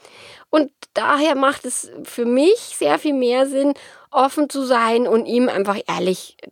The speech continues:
zu sagen, was ich da so tue. Und auch nur durch seine Erzählungen über andere Frauen kann ich an meine Grenzen stoßen, meine Eifersucht spüren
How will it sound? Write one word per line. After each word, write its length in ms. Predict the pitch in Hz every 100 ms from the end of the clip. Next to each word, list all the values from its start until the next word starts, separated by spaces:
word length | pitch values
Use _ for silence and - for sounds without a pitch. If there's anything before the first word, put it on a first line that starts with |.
| _
zu 140 | - 208
sagen, 560 | - - 180 185 165
was 180 | 165 -
ich 180 | - -
da 240 | - - -
so 260 | - 95 - _ _ _ -
tue. 200 | 330 - _ _ _ _ _ - - - _
Und 240 | 277 339 - - _ -
auch 340 | - 330 339
nur 320 | 320 320 339 349
durch 240 | 311 285
seine 580 | - 285 294 415 494 -
Erzählungen 1000 | 302 - - 233 185 196 196 185 185 185
über 320 | 214 202 -
andere 380 | 185 190 190 180
Frauen 560 | - - - 185 277 415 - _ _ _ _ -
kann 400 | - 208 233 330
ich 400 | - 381 - -
an 180 | 254 254
meine 360 | 233 247 254
Grenzen 540 | 233 185 196 254 - 294
stoßen, 560 | - - - - 453 554 _ _ _ _ _ -
meine 420 | - 190 185 196 -
Eifersucht 640 | 175 190 247 240 269 -
spüren 520 | - - 262 294 320